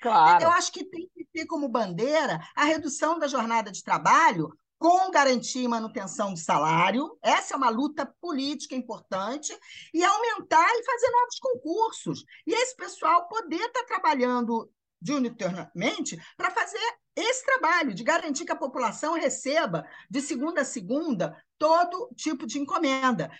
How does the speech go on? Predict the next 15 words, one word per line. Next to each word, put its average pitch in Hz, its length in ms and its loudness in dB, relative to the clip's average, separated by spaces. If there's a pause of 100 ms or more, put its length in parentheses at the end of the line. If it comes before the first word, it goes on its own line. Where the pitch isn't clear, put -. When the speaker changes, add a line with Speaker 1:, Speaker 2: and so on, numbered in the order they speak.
Speaker 2:
garantindo 269 540 2
aumentar 240 500 -2 (240)
a 254 80 -2
quantidade 226 440 -2
de - 60 -18
trabalhadores, 185 440 -2
porque 381 100 -4
eu - 60 -2
vou - 80 -8
te - 100 -6
falar, 415 360 4 (260)
a 302 100 6
gente 359 300 -4
tem 359 100 -6
uma 330 280 -2